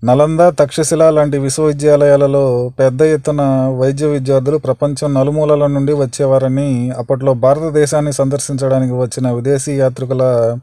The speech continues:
రచనలలో చెప్పారు. అప్పటి మన ఋషులు అందించిన జ్ఞానం కొన్ని మాత్రమే ఇప్పటికి మనం అర్థం చేసుకోగలిగాం.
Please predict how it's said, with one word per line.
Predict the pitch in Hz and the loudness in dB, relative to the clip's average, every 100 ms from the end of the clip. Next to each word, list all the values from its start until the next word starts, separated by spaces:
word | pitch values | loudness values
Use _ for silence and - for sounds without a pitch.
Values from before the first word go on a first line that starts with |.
| _ _ - - - - | _ _ -20 -20 -6 -2
రచనలలో | 117 151 143 147 | 0 2 2 2
చెప్పారు. | 156 123 107 101 - _ _ _ _ _ _ _ _ _ _ _ _ - | 0 -4 -4 -6 -8 _ _ _ _ _ _ _ _ _ _ _ _ -10
అప్పటి | - 156 160 | 0 0 0
మన | 151 | 0
ఋషులు | 151 143 180 | 0 -2 0
అందించిన | 165 160 143 143 | 0 0 -2 -2
జ్ఞానం | 131 139 156 147 143 139 147 - | 0 0 2 0 0 -2 -6 -4
కొన్ని | 143 151 | -2 0
మాత్రమే | 156 151 147 160 170 | 0 0 0 -2 -2
ఇప్పటికి | 139 139 139 | -2 -4 0
మనం | 131 139 | 0 0
అర్థం | 117 131 131 | -2 -4 -4
చేసుకోగలిగాం. | 127 113 123 120 110 101 | -6 -4 -4 -4 -4 -6